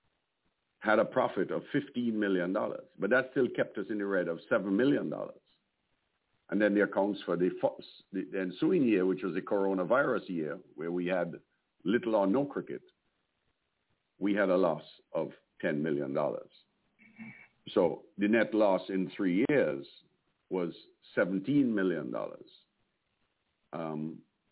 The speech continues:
this year, uh, or sh-, let's put it this way, when we go to the account, when we go to present our audit, uh, next year, in March next year, which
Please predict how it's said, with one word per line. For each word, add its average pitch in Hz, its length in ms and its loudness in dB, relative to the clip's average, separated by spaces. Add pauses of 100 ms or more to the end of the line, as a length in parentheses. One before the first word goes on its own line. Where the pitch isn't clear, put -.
(140)
this 143 220 2 (100)
year, 90 340 4 (680)
uh, 65 260 -8 (540)
or - 420 -12
sh-, - 200 -20
let's 87 140 -6
put 90 160 -4
it - 20 -8
this 78 180 -6
way, 82 100 -2
when 92 200 0
we 98 100 2
go 92 120 4
to 87 100 -2
the 82 120 4
account, 80 380 0
when 85 120 -2
we 87 100 2
go 82 140 2
to 73 180 -2
present 76 400 -2
our 69 340 2
audit, 71 300 2 (720)
uh, 60 220 -2 (300)
next 82 320 -4
year, 92 380 2 (480)
in 71 260 -6
March 98 300 -2 (100)
next 67 280 -10
year, 57 240 -8 (920)
which 78 140 -6